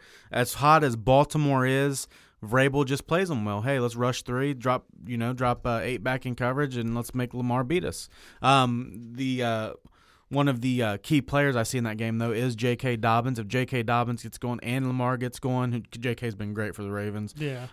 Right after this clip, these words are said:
Speaker 1: Um, I, that, that could go different, but on the other side of the ball, like I said, you have Derrick Henry. Tennessee's defense does scare me. Tennessee's defense probably is the worst defense, um, in the, in the, in the National Football League. Well, you know, bo-, bottom two, bottom three, bottom five, however you wanna look at it.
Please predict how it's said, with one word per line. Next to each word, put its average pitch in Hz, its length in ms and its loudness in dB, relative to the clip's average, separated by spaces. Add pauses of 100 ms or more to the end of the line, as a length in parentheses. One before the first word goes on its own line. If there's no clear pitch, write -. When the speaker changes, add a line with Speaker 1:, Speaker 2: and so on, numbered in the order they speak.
Speaker 1:
Um, 113 480 0
I, 117 300 -2
that, 120 220 -4
that 123 120 -4
could 123 140 -6
go 113 80 0
different, 113 500 -2
but 123 140 2
on 117 100 0
the 117 80 0
other 113 100 -2
side 113 140 -4
of 107 60 -2
the 107 80 -6
ball, 117 80 -2
like 113 140 -2
I - 20 -12
said, 107 240 -4
you 104 60 -2
have 101 140 -6
Derrick 104 280 -6
Henry. 95 340 -4 (400)
Tennessee's 127 400 0
defense 117 340 -2
does 117 220 -2
scare 117 220 -4
me. 117 140 -4
Tennessee's 127 540 -4
defense 113 520 -4 (240)
probably 120 320 0
is 139 180 0
the 110 140 -4
worst 104 260 -6
defense, 104 500 -8 (520)
um, 113 500 0
in 127 160 -2
the, 123 160 -2
in 123 80 -2
the, 110 200 -2
in 117 180 -6
the 110 120 -2
National 117 380 -2
Football 135 440 0
League. 143 200 0
Well, 160 240 4
you 160 80 0
know, 117 220 0 (240)
bo-, 131 320 4
bottom 131 340 2
two, 127 300 0
bottom 117 260 0
three, 117 140 -4
bottom 110 240 -2
five, 110 180 -2
however 135 220 -2
you 127 40 0
wanna 113 120 -2
look 113 180 -4
at 113 160 2
it. 117 140 -4